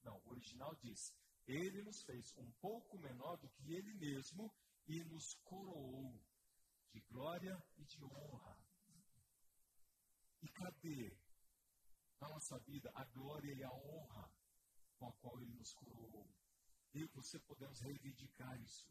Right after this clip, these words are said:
Nós podemos viver isso. Um pouco menor do que ele mesmo. Gente, isso é assustador. Não é incrível?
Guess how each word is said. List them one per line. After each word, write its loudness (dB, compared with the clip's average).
Nós -4
podemos 0
viver 2
isso. -2
Um -12
pouco 0
menor 2
do -6
que -6
ele 0
mesmo. -2
Gente, -4
isso -4
é 4
assustador. -6
Não -4
é 0
incrível? 0